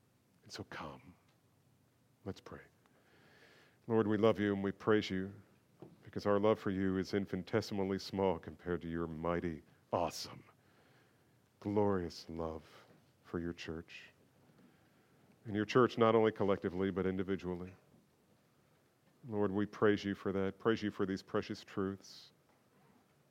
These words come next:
And I pray, Father, that if at any point I am mistaken in these things, that you would correct me,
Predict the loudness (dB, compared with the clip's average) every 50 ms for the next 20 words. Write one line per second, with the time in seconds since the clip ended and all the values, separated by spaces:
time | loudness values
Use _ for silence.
0 | _ -10 -6 -6 -6 -2 2 2 4 6 4 4 2 2 2 2 4 4 2 0
1 | 0 0 0 0 -2 -4 -10 -20 _ _ _ -20 -20 -20 -20 -20 -20 _ _ -6
2 | -2 0 0 2 0 0 -4 0 2 4 4 4 4 0 -2 -6 -4 -2 0 0
3 | 0 0 -4 -6 -6 -6 -4 -2 -2 -4 -4 -2 0 0 0 0 -2 -4 -6 -6
4 | -10 -16 _ _ -16 -12 -8 -6 -6 -6 -4 -2 -2 0 0 -2 -4 -10 -14 -14
5 | -14 -14 -12 -8 -6 -4 -2 -2 -4 -6 -10 -20 -20 -20 -20 _ -8 -4 0 0
6 | 0 0 -2 -4 -4 -4 -4 -4